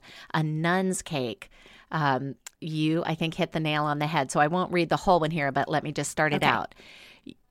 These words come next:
Speaker 1: You must take four pounds of the finest flour and three pounds of sugar
Speaker 2: Wow.
Speaker 1: beaten and sifted.
Speaker 2: Wow.
Speaker 1: Mix them together and dry them by the fire till you prepare your other materials. Take four pounds of butter.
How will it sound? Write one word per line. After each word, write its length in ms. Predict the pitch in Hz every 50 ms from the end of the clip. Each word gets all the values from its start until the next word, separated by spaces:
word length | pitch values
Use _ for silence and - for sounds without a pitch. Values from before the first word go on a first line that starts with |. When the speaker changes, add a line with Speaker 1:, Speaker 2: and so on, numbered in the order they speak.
| _ - 208
Speaker 1:
You 160 | 202 233 247
must 220 | 240 247 247 -
take 220 | - 247 247 240 -
four 340 | - - 226 233 262 294
pounds 500 | 302 - - 226 202 175 151 151 151 - -
of 180 | - 190 185
the 100 | - 202
finest 500 | - - 214 208 214 220 214 214 208 -
flour 540 | - - - 175 165 151 120 98 - 110 - - - - - - - -
and 260 | - 185 185 196 -
three 440 | - - 202 220 254 311 381 440 -
pounds 580 | - - 180 143 127 117 117 117 120 131 - - -
of 160 | - 185 180
sugar 340 | - - 185 269 277 - 170
Speaker 2:
Wow. 200 | - - 170 160 175
Speaker 1:
beaten 380 | 214 233 240 - 139 127 - -
and 220 | 156 165 165 -
sifted. 440 | - - - 240 262 - - - - -
Speaker 2:
Wow. 60 | 170 185 - - - - - - -
Speaker 1:
Mix 300 | - 196 240 285 - -
them 260 | - - 247 240 247
together 500 | 226 - 233 - 180 165 156 147 147 147 - -
and 100 | 170 165
dry 300 | - 185 175 180 233 240
them 220 | - 165 147 151
by 160 | 156 165 170
the 100 | 170 170
fire 540 | - - - 185 196 208 180 123 98 113 123 - - _ -
till 180 | - 214 196
you 160 | 190 190 190
prepare 460 | 190 - 196 - - - 196 175 170 170
your 160 | 170 170 - -
other 180 | 214 - 247 190
materials. 720 | 147 135 - - 165 139 - 104 113 90 73 - - - - - - - - _ - -
Take 280 | - - 214 226 226 -
four 340 | - - 233 233 254 269 277
pounds 360 | 269 247 247 240 233 226 233
of 160 | 226 220 - -
butter. 340 | 208 220 - 139 - -